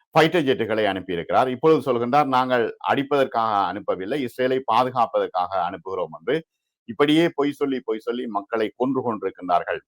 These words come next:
இந்த மேற்குலகத்தினர். ட்ரம்ப் இப்பொழுது திரிசங்கு சொ-, சொர்க்க நிலையிலே இருக்கின்றார். பார்ப்போம் பொறுத்திருந்து என்ன விஷயங்கள் நடைபெற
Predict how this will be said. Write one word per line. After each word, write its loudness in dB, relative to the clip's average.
இந்த 0
மேற்குலகத்தினர். -2
ட்ரம்ப் 4
இப்பொழுது -2
திரிசங்கு -2
சொ-, 0
சொர்க்க -6
நிலையிலே -4
இருக்கின்றார். 2
பார்ப்போம் 4
பொறுத்திருந்து 2
என்ன 2
விஷயங்கள் -2
நடைபெற 2